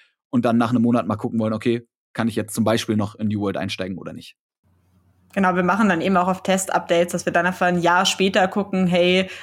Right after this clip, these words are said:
Speaker 2: also ich hab das bei Assassin's Creed Valhalla ganz stark gemacht. Das hat bei uns ja auch eine große Technikabwertung bekommen. Ich hatte da auch mehrere Bugs, die halt im Prinzip,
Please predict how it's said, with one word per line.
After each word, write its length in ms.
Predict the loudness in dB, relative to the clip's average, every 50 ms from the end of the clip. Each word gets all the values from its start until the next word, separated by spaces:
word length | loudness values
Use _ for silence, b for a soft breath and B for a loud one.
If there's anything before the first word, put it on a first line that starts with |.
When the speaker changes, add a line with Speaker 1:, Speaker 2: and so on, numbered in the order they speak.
| B
Speaker 2:
also 160 | -2 0 0
ich 120 | 2 0 0
hab 80 | 0
das 120 | 0 -2 0
bei 120 | 2 0
Assassin's 420 | 2 2 0 0 0 0 -4 -4 -2
Creed 180 | -2 -2 0
Valhalla 420 | 0 0 2 2 2 2 2 2 2
ganz 240 | 2 0 0 -2
stark 260 | 0 0 0 0 0 0
gemacht. 280 | 0 0 0 0 -2
Das 140 | -6 -6 -6
hat 120 | -6 -4
bei 80 | -2 -2
uns 180 | 0 0 2 2
ja 120 | 4 4
auch 40 | 4
eine 220 | 4 4 2 2
große 340 | 2 2 0 0 0 0 0
Technikabwertung 800 | 0 0 2 2 0 0 0 0 0 2 2 2 0 0 -4 -4
bekommen. 400 | -4 -6 -2 0 0 2 2 0
Ich 100 | 0 0
hatte 180 | 0 -2 0 0
da 120 | 0 2
auch 100 | 2 2
mehrere 320 | 2 2 2 2 2 0
Bugs, 320 | 0 0 -2 -2 -2 -4 -4
die 140 | 0 0 2
halt 160 | 2 0 -2
im 100 | -4 -6
Prinzip, 400 | -6 -8 -6 -2 0 0 0